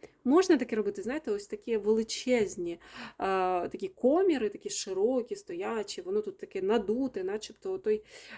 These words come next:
а, пір'явик, е, дудун і так далі, який, е, е, колись раніше був дуже багато в кого в продажі, і, м, ними всі, всі, всі надихались. Тож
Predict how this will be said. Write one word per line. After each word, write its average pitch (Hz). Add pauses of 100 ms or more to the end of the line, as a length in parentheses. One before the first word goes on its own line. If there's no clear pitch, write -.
а, 185
пір'явик, 202
е, 180
дудун 226
і 185
так 190
далі, 233
який, 220
е, 180 (340)
е, 180 (280)
колись 196
раніше 180
був 170
дуже 160
багато 170 (120)
в -
кого 185
в 170
продажі, 208 (480)
і, 180
м, 165
ними 185
всі, 196
всі, -
всі 190
надихались. -
Тож -